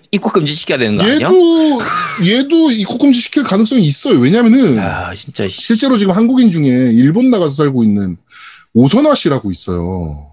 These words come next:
Speaker 1: 음.
Speaker 2: 걔가 이제 일본에서 한국을 엄청나게 폄하하고 뭐 이런 걸로 유명한, 혀-,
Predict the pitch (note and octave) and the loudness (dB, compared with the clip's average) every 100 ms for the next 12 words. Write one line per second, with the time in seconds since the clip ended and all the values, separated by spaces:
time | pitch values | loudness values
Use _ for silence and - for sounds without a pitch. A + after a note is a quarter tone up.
0 | - G2 E2+ - _ _ - F3+ F#3+ E3 | -4 -4 -6 -14 _ _ -2 0 2 2
1 | D#3+ A#2+ B2 D3+ G3+ G#3 E3 D3+ C4 B3+ | 2 0 2 2 4 0 0 0 2 2
2 | C#3+ A#2 D3 C#4 A#3 - G#3+ A3 G#3+ F#3 | 2 0 2 2 0 -2 0 2 2 0
3 | C#3+ C3+ A#2+ G2 - _ _ _ _ _ | 0 0 0 -2 -6 _ _ _ _ _
4 | B2 C3+ F#3 A3+ A3 F3+ D#3 B2 G#2 C#3 | 0 4 4 4 4 2 2 2 2 2
5 | F3 A#2+ - | 2 0 -2